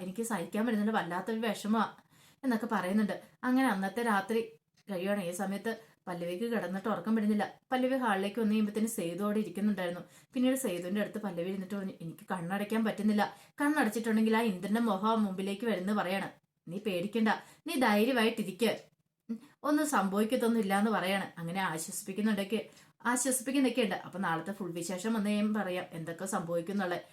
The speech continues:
എന്നാലും ഒരു കാര്യം ഉറപ്പാ, ഇന്ദ്രനൊന്നും സംഭവിക്കത്തില്ല. അവൻ മരിച്ചിട്ടുണ്ടെങ്കിൽ പിന്നെ കഥ എന്തായി തീരും? അവൻ എന്താളും തിരിച്ചു വരും. അവൻ അതിബുദ്ധിമാനായിരിക്കും. അവൻ മിക്കവാറും നീന്തി എപ്പറയിലും കയറി ഇരിക്കുന്നുണ്ടായിരിക്കും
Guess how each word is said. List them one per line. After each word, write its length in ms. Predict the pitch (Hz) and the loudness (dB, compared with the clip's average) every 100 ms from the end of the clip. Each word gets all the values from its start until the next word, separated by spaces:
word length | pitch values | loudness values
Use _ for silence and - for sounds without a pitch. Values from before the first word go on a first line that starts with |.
| - - _ | -20 -20 _
എന്നാലും 340 | 175 160 170 196 | -8 -4 -2 -2
ഒരു 140 | 185 202 | -2 0
കാര്യം 260 | 185 214 | 2 4
ഉറപ്പാ, 260 | 180 - 202 - - | 2 2 -2 -2 -8
ഇന്ദ്രനൊന്നും 460 | 170 165 180 208 226 | -8 -6 0 0 2
സംഭവിക്കത്തില്ല. 720 | 220 196 202 220 262 233 - - | 2 2 2 0 2 2 0 -4
അവൻ 160 | 156 165 | -6 -4
മരിച്ചിട്ടുണ്ടെങ്കിൽ 540 | 175 175 180 196 208 | -6 -8 -6 -4 0
പിന്നെ 160 | 214 220 | 0 2
കഥ 200 | 247 269 | 2 2
എന്തായി 300 | 262 254 254 | 4 4 4
തീരും? 300 | 240 190 180 - _ | 2 0 -2 -10 _
അവൻ 160 | 269 294 | 2 4
എന്താളും 420 | 262 269 262 277 | 4 4 4 4
തിരിച്ചു 280 | 240 214 254 | 2 4 4
വരും. 180 | 208 202 - - 220 | 2 0 -10 -6 2
അവൻ 180 | 196 233 | 4 4
അതിബുദ്ധിമാനായിരിക്കും. 1000 | 185 226 226 196 202 233 247 196 190 - | 4 2 0 0 0 2 2 0 -2 -6
അവൻ 160 | 165 170 | -6 -4
മിക്കവാറും 420 | 202 220 202 220 | -2 2 2 4
നീന്തി 280 | 214 208 208 | 2 2 4
എപ്പറയിലും 540 | 226 190 214 226 226 226 | 2 2 0 2 2 2
കയറി 220 | 202 226 | 0 0
ഇരിക്കുന്നുണ്ടായിരിക്കും 720 | 214 214 220 208 190 185 | 0 0 2 2 2 -2